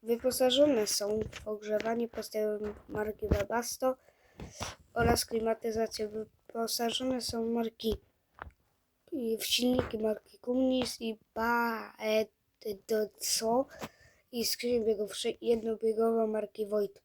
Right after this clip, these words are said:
Pulpit w tych pojazdach jest marki V D. No nie, no, ja jestem dopiero na szóstym pojeździe, a już pięć minut. A jest tych jazdów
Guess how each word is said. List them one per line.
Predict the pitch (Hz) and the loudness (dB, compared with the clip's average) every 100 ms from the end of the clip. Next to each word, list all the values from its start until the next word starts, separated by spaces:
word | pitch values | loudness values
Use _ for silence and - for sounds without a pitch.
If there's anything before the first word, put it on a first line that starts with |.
| - | -4
Pulpit | 240 233 226 | -4 -4 -8
w | _ | _
tych | 226 202 | -12 -8
pojazdach | 220 220 214 214 | -4 -4 -2 -4
jest | 208 202 | -4 -6
marki | 214 214 - 202 | -6 -6 -10 -18
V | - 208 202 202 | -16 -12 -10 -8
D. | 190 180 160 _ - - _ _ _ _ _ _ _ _ _ _ _ _ _ _ _ _ _ _ - - - - - - - - - - - - | -10 -12 -18 _ -20 -20 _ _ _ _ _ _ _ _ _ _ _ _ _ _ _ _ _ _ -4 -4 -12 -16 -16 -16 -20 -20 -20 -20 -18 -14
No | - 214 240 | -8 -4 -2
nie, | 247 240 233 226 214 202 | -2 -2 -2 0 0 -2
no, | 190 185 | -4 -6
ja | 190 220 | -4 -2
jestem | 233 - 240 | -2 -4 -4
dopiero | 247 233 254 | -4 -4 -6
na | 254 254 | -6 -8
szóstym | 233 254 - 240 233 | -6 -8 -8 -18 -12
pojeździe, | 233 240 240 240 240 | -4 -2 -2 -4 -4
a | 233 226 | -4 -6
już | 220 214 220 220 _ - - | -10 -18 -18 -20 _ -20 -20
pięć | - 220 214 | -8 -4 -4
minut. | 208 196 180 - - _ - - - _ - - _ | -4 -6 -8 -14 -18 _ -16 -16 -20 _ -8 -8 _
A | 226 | -8
jest | 220 214 - | -6 -6 -10
tych | - 208 _ _ _ _ _ _ _ _ - | -12 -14 _ _ _ _ _ _ _ _ -14
jazdów | 226 226 220 214 220 247 | -6 -2 -2 -2 0 2